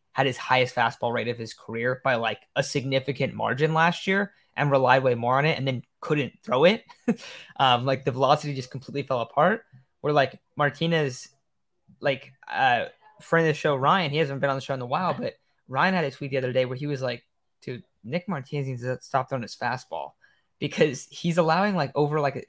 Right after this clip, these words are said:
like, people hit, like, over, like, three hundred with, like, a super high slugging on his fastball, but then his sinker that he throws a lot less, way lower numbers. So maybe we'll see a little bit of an adjustment from Martinez.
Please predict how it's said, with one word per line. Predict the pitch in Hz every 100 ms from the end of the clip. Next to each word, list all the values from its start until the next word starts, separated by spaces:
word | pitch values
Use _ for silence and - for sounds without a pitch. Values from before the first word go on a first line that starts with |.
| 143
like, | 147 135 -
people | 165 175
hit, | 180
like, | 143 -
over, | 135 139
like, | 120 -
three | 131 135
hundred | - 127 127
with, | 117
like, | 117 120
a |
super | - 131 131
high | 117
slugging | - - 117 131
on | 120
his | 117
fastball, | - 120 - 156 190 - _ _ _
but | 160 156
then | 160
his | 135 -
sinker | 196 247 202 143 131 147
that |
he | 147
throws | 139 151 147 127 - _ -
a | 135
lot | 135 -
less, | 156 233 190 - - _ _ _ _ _ _ _
way | 117 127 139 139
lower | 123 110
numbers. | 95 92 - - - -
So | 156 143 - -
maybe | 147 175
we'll | 226 202
see | 196
a | 170
little | 165
bit | 160 165
of |
an | 143
adjustment | 120 - - 156 147
from | 147
Martinez. | 147 143 151 151 151